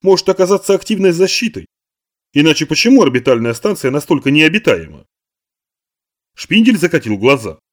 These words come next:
«Ладно, я ошибся. Для предположений мы знаем недостаточно». Нельзя сказать, что мы не пытались раздобыть больше информации. Когда сенсорная головка чёртика напрочь сгорела, мы разжаловали его в землекопы.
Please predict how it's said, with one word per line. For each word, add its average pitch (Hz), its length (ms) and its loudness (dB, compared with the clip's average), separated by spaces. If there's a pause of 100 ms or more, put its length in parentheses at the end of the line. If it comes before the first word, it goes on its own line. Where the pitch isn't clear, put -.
(600)
«Ладно, 113 380 2
я 139 200 2
ошибся. - 500 -6 (520)
Для 123 200 0
предположений 139 640 0
мы 135 100 0
знаем 135 320 0
недостаточно». 92 800 -4 (2000)
Нельзя 208 360 2
сказать, 113 300 -2
что - 140 -6
мы 107 100 2
не 104 120 -2
пытались 110 360 -6
раздобыть 110 440 -4
больше - 280 0
информации. 113 640 -4 (640)
Когда 123 240 0
сенсорная 123 520 -2
головка 123 400 0
чёртика 110 460 -4
напрочь 117 300 -4
сгорела, 127 540 0 (440)
мы 247 160 2
разжаловали 151 540 2
его 113 260 2
в 135 60 -4
землекопы. 147 680 -2